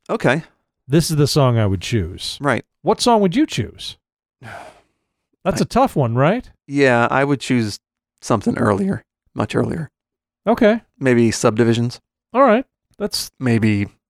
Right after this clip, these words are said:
Speaker 1: Jacob's Ladder. I don't know what I would pick.
Speaker 2: Okay, but,
Speaker 1: <laughs>
Speaker 2: but I think this song just screams Rush. This is Rush.
Speaker 1: Yeah. I have a, so we didn't talk about the album as a whole.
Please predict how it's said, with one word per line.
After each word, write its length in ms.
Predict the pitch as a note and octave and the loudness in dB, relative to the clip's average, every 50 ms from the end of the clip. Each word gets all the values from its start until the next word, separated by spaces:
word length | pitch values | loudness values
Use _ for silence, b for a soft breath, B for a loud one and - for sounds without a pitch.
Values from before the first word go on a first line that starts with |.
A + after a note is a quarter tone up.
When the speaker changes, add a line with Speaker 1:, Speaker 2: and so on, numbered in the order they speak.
| _ _ _ _ _ - | _ _ _ _ _ -2
Speaker 1:
Jacob's 380 | - A#2 - - B2 - - | 0 2 2 2 0 0 2
Ladder. 340 | B2 A#2+ A2 A2+ A#2+ A#2+ - | 2 2 4 4 4 2 2
I 80 | B2 A#2 | 2 2
don't 140 | G#2+ G#2 F#2+ | 2 2 0
know 200 | G2 F#2+ F#2 - _ - | 0 -2 -4 -8 _ -6
what 100 | - A2 | -4 -2
I 80 | A#2 | -2
would 140 | A#3+ F#3 - | -2 -4 -4
pick. 260 | - - - - _ _ _ _ G3+ | -6 -6 -6 -8 _ _ _ _ -6
Speaker 2:
Okay, 340 | A#3 C4 - G3+ D#3 D3 C#3 A2+ | -6 -4 0 0 0 2 2 2
but, 160 | D#3 F#3 F3+ - - | 2 0 0 0 -2
Speaker 1:
<laughs> 40 | E3+ | -2
Speaker 2:
but 100 | G3+ A3 A3 | 0 2 2
I 100 | A#3 A3+ | 2 0
think 240 | - - C4 A#3+ F#3+ | 0 -2 -4 -2 -2
this 280 | F3 E3 G3 A3+ G3+ | 0 2 2 2 2
song 540 | - - - G3 F3+ F3 E3 E3 E3 D#3+ D3+ | 0 0 2 4 4 6 6 4 4 2 0
just 360 | B2+ C#3 D3+ C3+ - - - - | 2 2 2 2 2 -2 -6 -10
screams 720 | - - - - - D3+ D3+ D3 D3 C#3+ C#3+ C#3 A#2 A2 | -12 -12 -10 -4 -2 0 2 2 2 2 2 0 0 -2
Rush. 640 | G#2 G2+ A2+ A#2+ A2+ F#2 D#2+ - - - - - - _ _ _ _ - | -2 -2 0 0 0 0 -2 -6 -10 -12 -14 -16 -18 _ _ _ _ -4
This 160 | D#3+ D3 F3 | -2 0 0
is 100 | D#3 A2 | 0 -2
Rush. 520 | A2 G#2+ A2+ G#2 F2 E2 - - - - _ _ _ _ _ _ _ _ - | -2 -2 -2 -2 -4 -6 -10 -12 -14 -16 _ _ _ _ _ _ _ _ -4
Speaker 1:
Yeah. 240 | A3 G#3 D3 A2 - _ _ _ _ - D3+ | 0 0 0 0 -2 _ _ _ _ -4 -2
I 60 | E3+ | 0
have 140 | G#3+ G3+ F#3 | 0 2 0
a, 80 | E3+ - - D#3+ D3+ - | 0 -2 -4 -8 -8 -4
so 320 | - - F3 E3+ D#3 - - - | 0 2 2 2 2 0 -6 -8
we 160 | D3 D3 E3 F#3 | -4 -2 0 0
didn't 200 | F#3+ E3 D3 - | 0 -2 -2 0
talk 220 | - D3 D3 - | 0 0 0 0
about 200 | C3+ A#2+ A#2+ - | 0 -2 -2 0
the 100 | A2+ A2+ | 0 0
album 220 | A2+ A2+ A2+ A2 | 0 0 0 0
as 80 | G#2 G#2 | 0 0
a 60 | G2 | -2
whole. 540 | F2 A2 A#2+ A#2 A2+ G2+ G2 G2 F#2+ - | 0 0 2 2 4 4 2 2 0 -2